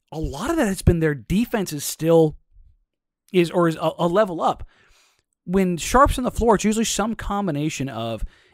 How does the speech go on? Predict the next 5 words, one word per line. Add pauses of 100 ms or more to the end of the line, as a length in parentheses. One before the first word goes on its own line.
(160)
Ant,
Sharpe,
Naz,
Jeremy,
Justice,